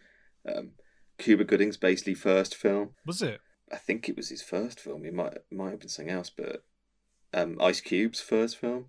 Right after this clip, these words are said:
Speaker 1: Basically Angela Bassett's first role, really, that wasn't.
Speaker 2: So it kind of kickstarted a lot of careers, but yeah, we'll get into that <laughs> when we talk about it.
Speaker 1: Yeah, we'll get into it next week.
Speaker 2: So if you wanna watch along, it is on Netflix, I found out, so.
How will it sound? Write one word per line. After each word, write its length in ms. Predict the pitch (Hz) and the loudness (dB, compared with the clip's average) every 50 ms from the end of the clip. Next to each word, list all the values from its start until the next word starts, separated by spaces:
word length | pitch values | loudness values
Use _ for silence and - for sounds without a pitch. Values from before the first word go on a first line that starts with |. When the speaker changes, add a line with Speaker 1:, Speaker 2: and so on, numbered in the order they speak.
| - | 8
Speaker 1:
Basically 420 | - 123 127 127 120 - - 90 76 | 10 10 10 10 6 2 -2 -2 -2
Angela 300 | 85 85 87 - - 82 | -2 -4 -4 -6 -8 -2
Bassett's 380 | - 85 - - - - - | 0 0 0 -2 -6 -12 -12
first 400 | - - - 92 90 87 - - | -6 -2 0 0 0 0 -2 -4
role, 380 | 90 90 90 95 110 131 147 147 _ _ _ _ | -2 0 0 0 -2 -2 -6 -14 _ _ _ _
really, 380 | 104 92 92 104 - - - | -4 -2 0 0 0 -2 -6
that 180 | - - - - | -8 -8 -8 -6
wasn't. 380 | 85 90 87 - 113 120 139 - | -6 -6 -6 -6 -10 -14 -14 -8
Speaker 2:
So 100 | - 156 | -6 -6
it 100 | 160 - | -6 -2
kind 160 | - 175 160 | -2 0 0
of 120 | 143 123 | 0 -2
kickstarted 520 | - - 156 - - - - 135 127 120 117 | -4 -8 -8 -6 -6 -6 -4 -2 -2 -2 -4
a 60 | 113 | -4
lot 140 | 123 127 127 | -4 -6 -6
of 80 | 117 | -8
careers, 360 | - - 123 117 120 123 123 - _ | -12 -12 -10 -10 -10 -10 -12 -12 _
but 200 | - 151 143 - | -6 -6 -6 -4
yeah, 160 | 147 139 143 - - | -4 -4 -4 -4 -6
we'll 200 | - 143 151 156 | -2 0 0 0
get 160 | 143 156 143 | 0 0 0
into 280 | 143 147 151 - - 135 | 0 0 -2 -2 -4 -6
that 200 | 110 113 113 110 - - 110 | -4 -4 -6 -6 -6 -10 -10
<laughs> 140 | - - - | -8 -2 0
when 120 | 170 151 - | 0 2 2
we 100 | 151 127 | 0 -2
talk 340 | - - - 143 120 120 - | -2 -4 -4 -4 -6 -6 -8
about 280 | 120 127 123 120 120 | -6 -6 -6 -4 -2
it. 60 | 104 | 2
Speaker 1:
Yeah, 100 | 101 110 | 2 4
we'll 140 | 117 107 95 | 4 2 2
get 140 | - - - | -2 -4 -4
into 180 | - - - - | -4 -6 -6 -4
it 60 | 90 | -2
next 200 | 92 80 - - | -2 -4 -4 -4
week. 260 | 98 101 101 - - - | -6 -6 -8 -8 -12 -10
Speaker 2:
So 140 | - - 165 | -4 0 0
if 120 | 170 175 - | 0 2 4
you 60 | 190 | 4
wanna 120 | 202 208 | 4 6
watch 260 | 202 202 185 165 - - | 6 4 2 2 2 0
along, 300 | 160 165 170 156 135 120 | 4 4 4 4 4 0
it 80 | 127 139 | -2 -2
is 140 | 147 135 139 | -2 -2 0
on 160 | 131 127 123 | -2 -2 -2
Netflix, 480 | 127 123 - - - 131 131 - - - | -4 -6 -8 -8 -10 -10 -10 -10 -14 -14
I 60 | 117 | -12
found 320 | - 123 113 110 107 107 | -8 -8 -8 -8 -8 -8
out, 280 | 110 110 113 113 - - | -6 -6 -6 -6 -6 -8
so. 340 | - - 120 110 110 110 | -8 -6 -6 -6 -6 -8